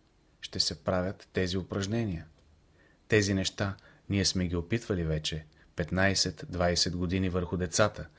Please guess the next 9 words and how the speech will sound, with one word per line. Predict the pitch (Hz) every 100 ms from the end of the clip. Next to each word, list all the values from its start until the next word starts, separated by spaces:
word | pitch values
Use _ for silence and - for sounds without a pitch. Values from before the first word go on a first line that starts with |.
| - - -
върху | 85 92
възрастните. | 82 92 92 98 107 98 110 110 _ _ _ _ _ _ _ _ _ _ _ _ - - _ _ _ -
Проучили | 135 160 185 160
сме | 143 135
какво | 107 80 110 147 165 - _ _ -
влияние | 90 95 123 131 117 113
упражняват. | 113 - 87 85 95 101 76 - - _ _ _ _ _ _ _ _ _ _ _
Всяка | - 135 139 147
теория – | 101 92 85 82